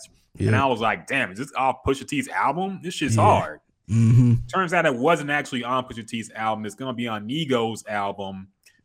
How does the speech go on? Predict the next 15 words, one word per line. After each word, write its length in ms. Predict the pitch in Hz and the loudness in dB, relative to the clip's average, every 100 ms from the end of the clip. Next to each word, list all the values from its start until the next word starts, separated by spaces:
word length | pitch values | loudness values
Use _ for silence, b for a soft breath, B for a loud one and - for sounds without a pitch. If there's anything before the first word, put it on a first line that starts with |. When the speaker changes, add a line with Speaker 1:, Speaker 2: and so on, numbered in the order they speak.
| _ | _
Speaker 2:
Damn. 100 | 113 | 0
Speaker 1:
but 80 | 120 | 2
it's 200 | 131 127 | 2 2
a 100 | 117 | -2
Pusha 420 | 110 160 160 139 | 2 2 2 0
T 240 | - 156 151 | 0 0 0
song. 540 | - 147 147 87 80 - | 2 4 6 4 -6 -2
Speaker 2:
Yeah, 280 | 123 127 135 | 4 4 4
it's 320 | 120 117 131 | 4 2 2
a 80 | 139 | 0
full 460 | 165 165 170 170 | 2 2 4 4
Speaker 1:
Um, 220 | 165 104 98 | 2 0 0
Speaker 2:
Pusha 280 | 139 147 | -2 -2
T 180 | 123 147 | 0 0
song. 380 | 123 127 110 110 | 2 0 -2 -6